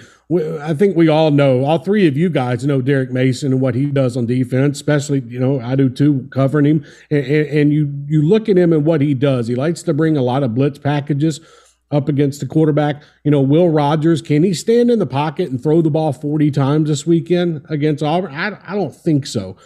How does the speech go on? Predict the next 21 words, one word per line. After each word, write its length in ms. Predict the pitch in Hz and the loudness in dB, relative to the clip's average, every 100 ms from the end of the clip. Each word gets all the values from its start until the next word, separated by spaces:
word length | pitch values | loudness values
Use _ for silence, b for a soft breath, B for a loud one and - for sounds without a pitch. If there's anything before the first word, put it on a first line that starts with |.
| b b - | b b -6
Um, 240 | 139 135 135 160 | 0 2 0 -2
because 300 | 147 185 147 | 0 0 0
Derek 380 | 147 202 202 | 0 0 0
Mason 400 | 160 175 185 185 | -2 -2 0 0
is 100 | 175 | -2
gonna 180 | 151 170 | -2 -2
try 240 | - 170 165 | -2 -2 -2
to 80 | |
confuse 500 | 156 143 151 170 170 | -4 -4 -2 -4 -4
him. 220 | 113 95 104 | -6 -8 -8
And 140 | 123 | -8
I, 40 | |
and 200 | 127 156 | -8 -6
I 200 | 147 147 143 | -6 -4 -4
think 260 | 170 160 | -4 -2
what 160 | 165 147 | -4 -2
they 120 | 151 | -2
do, 380 | 135 156 180 180 B B B - | 0 2 2 0 B B B -2
you 100 | 156 | -2
know, 140 | 180 | 0
even, 420 | 190 220 226 - | 0 0 0 -2